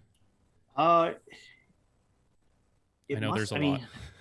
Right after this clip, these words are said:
Speaker 1: was it on Sunday that they re-signed Cam Newton, or did that happen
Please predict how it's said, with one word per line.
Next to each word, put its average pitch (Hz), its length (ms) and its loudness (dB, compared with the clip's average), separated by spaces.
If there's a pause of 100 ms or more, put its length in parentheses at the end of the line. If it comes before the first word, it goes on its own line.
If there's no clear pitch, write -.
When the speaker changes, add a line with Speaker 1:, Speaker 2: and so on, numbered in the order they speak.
(920)
Speaker 1:
was 170 120 4
it 208 60 8
on 214 160 4
Sunday 226 1600 -4 (480)
that 139 140 -4
they 151 100 4
re-signed 135 540 -2
Cam 139 300 0
Newton, 151 520 -2
or 131 80 -2
did 120 160 -2
that 127 220 -2
happen 120 720 -4